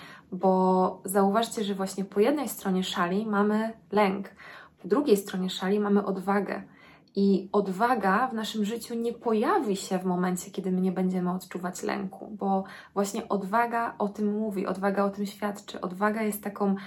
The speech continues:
emocją, która pojawia się w tych sytuacjach w życiu, w których my, mm, nie do końca czujemy się pewnie, w których być może nam czegoś brakuje, w których czujemy ryzyko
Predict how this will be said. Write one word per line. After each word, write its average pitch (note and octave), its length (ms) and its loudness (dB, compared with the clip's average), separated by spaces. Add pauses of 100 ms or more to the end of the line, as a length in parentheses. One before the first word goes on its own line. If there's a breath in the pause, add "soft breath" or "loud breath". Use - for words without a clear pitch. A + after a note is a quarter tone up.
(320 loud breath)
emocją, G3+ 720 4
która G#3+ 280 0
pojawia G#3 840 0
się - 220 -8
w G3 120 -10
tych D#4 240 -2
sytuacjach F#3 580 -2
w F3+ 80 -10
życiu, G3 460 -6 (340 loud breath)
w - 80 -20
których A#3 580 2 (160)
my, A3+ 500 0 (260)
mm, G#3 580 4
nie A3 140 4
do A#3 100 2
końca C4+ 320 -2
czujemy G#3+ 340 0
się G3+ 140 -8
pewnie, F#3+ 460 -2
w - 80 -18
których G#3 500 -2 (120)
być G3 180 -4
może A3+ 180 -2
nam A#3 140 -6
czegoś G3 260 2
brakuje, F#3+ 600 -4
w - 80 -20
których G3+ 300 -6
czujemy G#3 340 2
ryzyko G#3 680 2